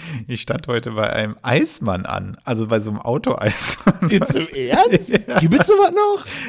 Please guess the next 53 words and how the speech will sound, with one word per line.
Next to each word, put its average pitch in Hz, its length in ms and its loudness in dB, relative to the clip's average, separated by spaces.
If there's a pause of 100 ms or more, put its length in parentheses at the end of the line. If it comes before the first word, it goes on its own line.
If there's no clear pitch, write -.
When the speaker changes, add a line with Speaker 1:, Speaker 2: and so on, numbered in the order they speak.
(140)
Speaker 1:
Sowas 170 260 0
gibt 180 160 -2
es 175 100 -4
noch. 123 200 -4 (320)
Ich 123 120 -4
war, 139 360 2
äh, 107 180 -4
war 110 100 0
mit 117 140 -2
meinem 107 160 -4
Kurzen 123 320 -4
halt 104 140 -2
auf 101 140 -6
dem, 101 160 -4
auf 92 120 -8
dem 104 100 -8
Spielplatz, - 540 -6
ne? 151 260 -4
So. 101 180 -6 (360)
Speaker 2:
Ja. 104 220 -2
Speaker 1:
Und, 101 220 -4
äh, 95 240 -4
auf 101 120 -12
einmal 104 320 -4 (140)
klingelte 120 380 -2
da, 85 240 -2
äh, - 240 -14
auf 71 140 -12
der 123 60 -14
Straße 90 440 -6
so. 92 120 -10
Und 87 100 -8
ich 113 100 -8
hatte 110 180 -4
das 98 140 -4 (100)
so 98 160 -12
gar 92 220 0
nicht 156 180 -8
zugeordnet. 95 680 -4 (520)
Ähm, 92 440 -6
aber 98 180 -6
dann 95 160 -2
irgend 104 180 -4
so 95 100 -8
eine - 100 -12
andere 90 240 -8
Mutter 90 400 -4
rief 92 220 -6
dann, 90 120 -6
glaub 90 220 -4
ich, - 120 -12
irgendwie, 90 220 -8
„Eismann!“ 240 1120 -6